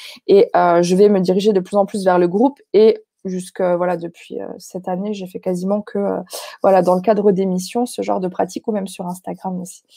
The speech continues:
Euh, donc voilà, en, en regardant l'information qui est en dessous, euh, en face, vous allez vraiment pouvoir rentrer dans un processus de changement qui va être naturel. Ça va enclencher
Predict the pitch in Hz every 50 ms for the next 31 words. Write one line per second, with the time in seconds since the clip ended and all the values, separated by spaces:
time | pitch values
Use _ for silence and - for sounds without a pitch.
0 | - - - - - - - - _ - 220 220 220 214 214 214 214 214 214 214
1 | 214 208 202 - 214 240 285 285 277 277 247 208 165 - - - 208 220 226 233
2 | 240 - 262 269 262 254 294 262 294 285 294 302 277 247 277 269 262 247 233 247
3 | - - 262 247 247 240 240 254 - - - - 254 247 240 233 220 - - -
4 | 202 196 185 196 202 202 220 226 220 - - - 220 214 - _ _ _ - -
5 | _ - 196 190 190 175 151 - - - - - - 220 - - 214 247 302 -
6 | - - 220 214 208 208 196 190 202 214 202 202 202 202 202 214 233 233 - -
7 | 214 190 214 220 214 208 208 196 196 - 233 226 214 196 196 190 180 _ 220 208
8 | - 233 226 - 240 208 214 208 - 214 202 208 269 294 - - 226 220 220 220
9 | 220 233 226 226 240 240 - - 208 180 175 - _ - - - - - - 233
10 | 226 233 233 233 - 240 240 - - 311 302 302